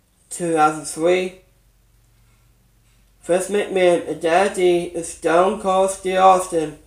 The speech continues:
into the Hall of Fame. In the Hall of Fame in Johnson,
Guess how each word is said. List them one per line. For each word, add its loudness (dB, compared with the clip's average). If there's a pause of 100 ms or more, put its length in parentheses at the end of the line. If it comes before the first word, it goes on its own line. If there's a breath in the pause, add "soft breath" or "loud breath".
(360)
into 0
the 0
Hall 6
of 0
Fame. 4 (1400)
In -8
the -2
Hall 4
of -4
Fame -2
in -8
Johnson, 0